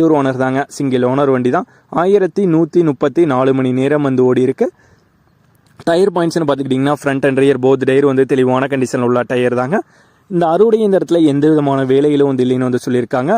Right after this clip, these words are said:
நல்ல மிக தெளிவான கண்டிஷனில் தாங்க இருக்கு. ரொம்பவே குறைவான மணி நேரம் ஓடின அறுவடை இயந்திரம் தாங்க. உங்களுக்கு பார்த்தீங்கன்னா, மக்காச்சோளம் அடிக்கிறக்கு உண்டான அல்லர் க்ரஷர் இதெல்லாம் பார்த்தீங்கன்னா கொடுத்துறதா வந்து சொல்லியிருக்காங்க.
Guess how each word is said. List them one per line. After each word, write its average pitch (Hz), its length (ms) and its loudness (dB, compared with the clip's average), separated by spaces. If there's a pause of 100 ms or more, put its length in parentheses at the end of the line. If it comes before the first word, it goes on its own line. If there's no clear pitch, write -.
(920)
நல்ல 185 260 2 (100)
மிக 160 180 -2 (100)
தெளிவான 139 460 2
கண்டிஷனில் 131 400 -2
தாங்க 127 220 -4
இருக்கு. 196 180 -2 (160)
ரொம்பவே 143 320 0 (180)
குறைவான 139 460 2
மணி 135 180 0
நேரம் 131 280 0
ஓடின 127 260 -2 (140)
அறுவடை 131 420 2
இயந்திரம் 123 400 -4
தாங்க. 131 180 -2 (640)
உங்களுக்கு 175 220 0
பார்த்தீங்கன்னா, 190 380 0
மக்காச்சோளம் 156 640 0 (260)
அடிக்கிறக்கு 139 440 -2
உண்டான 135 360 -2
அல்லர் 135 280 -2
க்ரஷர் 131 320 -2
இதெல்லாம் 127 260 0
பார்த்தீங்கன்னா 127 380 -4
கொடுத்துறதா 127 380 0
வந்து 123 180 -4
சொல்லியிருக்காங்க. 139 460 -2